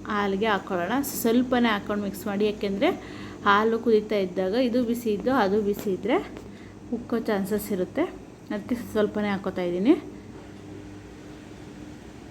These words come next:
ಈಗ ಎಲ್ಲ ಶಾವಿಗೆನೂ ಅದರೊಳಗಡೆ ಹಾಕ್ಕೋತಾ ಇದ್ದೀನಿ. ಈಗ ನೋ-, ನೋಡಿ ನೀಟಾಗಿ ಶಾವಿಗೆನ ಅದು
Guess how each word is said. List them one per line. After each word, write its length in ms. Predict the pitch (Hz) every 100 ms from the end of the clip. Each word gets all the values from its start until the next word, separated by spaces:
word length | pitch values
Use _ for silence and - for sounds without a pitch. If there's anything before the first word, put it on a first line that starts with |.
| - - - - - - - - - - - - - - - - - - - - - 220
ಈಗ 80 | 226 392 - - - - - - 202
ಎಲ್ಲ 140 | 202 202 190
ಶಾವಿಗೆನೂ 460 | 185 180 180 202 381 - - - - - - 202
ಅದರೊಳಗಡೆ 500 | 202 190 180 185 254 403 - - 190
ಹಾಕ್ಕೋತಾ 360 | 180 185 185 170
ಇದ್ದೀನಿ. 240 | 156 185 330 - - - - - - - - - - - - - - - - - - - - - - - - - - - - 226
ಈಗ 100 | 214 196 190
ನೋ-, 260 | 185 175 202 196 185 190
ನೋಡಿ 180 | 196 226
ನೀಟಾಗಿ 520 | 196 190 185 185 175 277 254
ಶಾವಿಗೆನ 500 | 180 185 190 196 311 - - - - - 214
ಅದು 140 | 254